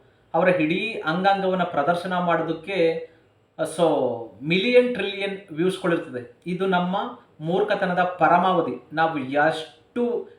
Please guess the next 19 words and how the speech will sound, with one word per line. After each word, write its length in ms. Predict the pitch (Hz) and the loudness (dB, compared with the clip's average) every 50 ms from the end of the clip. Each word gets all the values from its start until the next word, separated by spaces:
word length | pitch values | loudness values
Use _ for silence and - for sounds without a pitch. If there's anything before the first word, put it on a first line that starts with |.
| _ - | _ -8
ನೀಚರು 580 | 147 156 156 165 180 208 214 214 - 226 226 202 | -6 -4 -2 -2 -2 -4 -4 -4 -4 -4 -2 -2
ಅನ್ನೋದಕ್ಕೆ 800 | 180 202 202 196 180 175 175 - 208 180 160 160 160 - - - | -2 -2 -2 -2 -2 -4 -4 -4 -2 -2 -2 -2 -4 -6 -8 -8
ಇದೇ 180 | - 156 160 185 | -4 -2 0 0
ಸಾಕ್ಷಿ. 480 | 185 - 170 151 - - - - - - _ _ _ _ _ _ _ _ _ _ _ - | 0 0 -2 -4 -4 -6 -14 -18 -20 -20 _ _ _ _ _ _ _ _ _ _ _ -4
ನೀವು 220 | 170 190 196 185 | -2 -2 0 0
ಅಂಥವ್ರಲ್ಲ 580 | 160 151 165 170 - 208 202 202 185 185 190 185 | 0 0 0 2 2 4 4 4 4 4 4 2
ಅಂದ್ರೆ 320 | 175 180 180 180 208 247 | 2 2 0 0 0 -2
ಈ 220 | 247 - - 156 | -2 -2 -2 -4
ವಿಡಿಯೋವನ್ನ 380 | 156 151 143 143 147 143 143 143 139 - | -4 -2 -2 -2 -2 -2 -4 -4 -6 -6
ಎಲ್ಲರಿಗೂ 600 | 131 135 135 151 165 160 170 180 220 - 214 - - - | -6 -2 0 0 0 0 -2 -4 -8 -8 -10 -10 -12 -6
ಶೇರ್ 180 | - 160 160 160 | -4 -2 -2 0
ಮಾಡಿ. 480 | 160 160 160 185 247 262 - - - _ _ _ _ _ _ - | 0 0 0 0 -2 -6 -8 -12 -18 _ _ _ _ _ _ -4
So 180 | - 160 143 143 | -4 -2 -2 0
ನಮ್ಮ 280 | 151 147 170 196 220 220 - - | 0 0 0 0 0 0 0 0
ಸರ್ವಿಸ್ 520 | - 151 156 160 185 190 - - - - | 0 0 0 0 -2 -4 -4 -6 -8 -6
ಎಲ್ಲರಿಗೂ 280 | 143 143 156 160 160 156 | -2 0 0 0 0 -2
ಸಿಗಲಿ. 520 | 151 - 156 151 175 220 262 - - - _ _ _ - | -4 -6 -8 -8 -6 -6 -8 -8 -10 -16 _ _ _ -6
ಅದ್ರ 180 | 143 147 147 143 | -4 -4 -4 -6
ಜೊತೆಗೆ 580 | - 143 143 156 151 175 233 254 - - - | -8 -6 -6 -6 -4 -4 -6 -6 -8 -10 -16